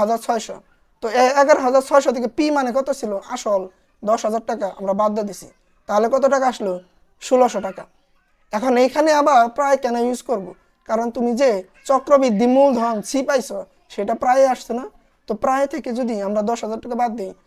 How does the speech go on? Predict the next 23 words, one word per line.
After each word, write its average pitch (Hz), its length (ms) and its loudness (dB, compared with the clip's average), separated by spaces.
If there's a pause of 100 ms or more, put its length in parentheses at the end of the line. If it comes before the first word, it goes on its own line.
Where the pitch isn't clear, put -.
(140)
সেখানে 233 360 -10
আমাদের 226 280 -4
একটা 208 180 -8 (380)
প্রায় 208 240 -4
ইউজ 196 220 -6
করতে 226 220 0 (480)
হবে। 175 200 -14 (680)
এখন 208 120 -2 (100)
প্রশ্ন 226 280 0
দেখো 220 200 -4
কি 190 220 -12
ছিল, - 120 -16 (100)
এত 196 180 -14
কিছু 220 220 -12
যে 240 120 -8
করতেছি, 277 380 -4 (480)
প্রশ্নটা 240 400 -2
কি 254 120 -4
মনে 269 220 2
আছে? 277 180 0 (640)
বলছে 233 200 2 (100)
সরল 285 340 6
মুনাফা 254 300 2